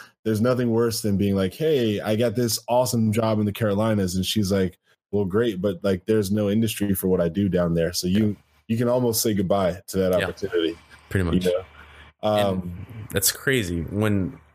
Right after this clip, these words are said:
Speaker 2: especially as you guys all know, we don't have that many jobs in the first place to
Speaker 1: Mm-hmm.
Speaker 2: even consider. And that limited job is very highly competitive. Like, a lot of people are looking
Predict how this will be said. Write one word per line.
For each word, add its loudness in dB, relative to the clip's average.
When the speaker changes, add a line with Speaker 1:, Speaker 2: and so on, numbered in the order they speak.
Speaker 2:
especially 0
as 2
you -2
guys 2
all 2
know, 0
we 0
don't 0
have 0
that 0
many 0
jobs 0
in -2
the -2
first -2
place -2
to 0
Speaker 1:
Mm-hmm. 2
Speaker 2:
even 2
consider. -2
And -4
that 0
limited 0
job 0
is -4
very 0
highly -2
competitive. 0
Like, -2
a -2
lot 2
of -4
people -4
are 0
looking -4